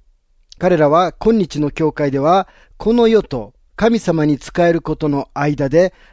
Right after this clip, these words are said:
どっちつかずの人々に相当します。それでは、レビ記二十四章の本文に入りますが、一節から二節。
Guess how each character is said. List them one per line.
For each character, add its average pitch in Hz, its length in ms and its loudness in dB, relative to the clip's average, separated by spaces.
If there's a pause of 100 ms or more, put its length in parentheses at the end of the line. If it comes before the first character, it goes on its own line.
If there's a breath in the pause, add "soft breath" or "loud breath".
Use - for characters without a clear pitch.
ど 147 220 -2
っ 170 120 -4
ち 240 160 -8
つ - 140 -16
か 226 160 0
ず 190 100 -6
の 180 120 -2
人 156 240 -6
々 147 200 -8
に 190 120 -2
相 143 240 -6
当 117 120 -16
し - 140 -18
ま - 100 -18
す。 - 220 -20 (2750 soft breath)
そ - 140 -6
れ 175 80 -2
で 175 40 2
は、 165 140 6
レ 175 160 4
ビ 226 140 -4
記 185 160 -4
二 202 160 2
十 185 180 0
四 185 220 2
章 156 160 -2
の 147 100 0
本 196 220 0
文 147 120 0
に 139 120 2
入 139 160 -2
り 135 40 -4
ま 131 120 -4
す - 120 -12
が、 160 140 0
一 220 160 0
節 - 340 -8
か 160 120 -2
ら 170 100 2
二 170 140 0
節。 - 400 -14